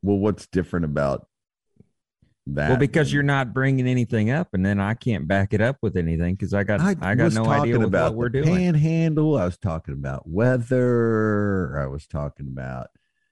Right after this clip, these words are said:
Speaker 1: uh, my wife doing Christmas cards. <laughs>
Speaker 2: I know.
Speaker 1: And
Speaker 2: I
Speaker 1: we
Speaker 2: know
Speaker 1: got a,
Speaker 2: exactly
Speaker 1: we got a
Speaker 2: what
Speaker 1: big
Speaker 2: you were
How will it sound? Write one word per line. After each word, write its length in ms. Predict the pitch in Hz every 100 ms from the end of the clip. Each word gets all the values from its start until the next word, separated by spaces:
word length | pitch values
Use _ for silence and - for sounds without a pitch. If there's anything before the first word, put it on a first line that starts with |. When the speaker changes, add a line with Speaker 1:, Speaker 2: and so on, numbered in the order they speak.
| _ _ _ -
Speaker 1:
uh, 240 | 80 69
my 160 | 69 71
wife 380 | 69 82 87 -
doing 220 | 73 67
Christmas 520 | - 113 107 117 101
cards. 720 | - 107 90 85 78 78 69 120 - - - -
<laughs> 440 | _ _ _ - -
Speaker 2:
I 200 | 101 107
know. 480 | 101 90 76 69 - _ -
Speaker 1:
And 180 | 107 113
Speaker 2:
I 60 | 113
Speaker 1:
we 60 |
Speaker 2:
know 100 | 104 101
Speaker 1:
got 20 | 95
a, 60 | -
Speaker 2:
exactly 540 | 113 123 143 127 -
Speaker 1:
we 0 |
got 120 | 127
a 20 |
Speaker 2:
what 80 | 131 135
Speaker 1:
big 20 |
Speaker 2:
you 60 |
were 100 | 123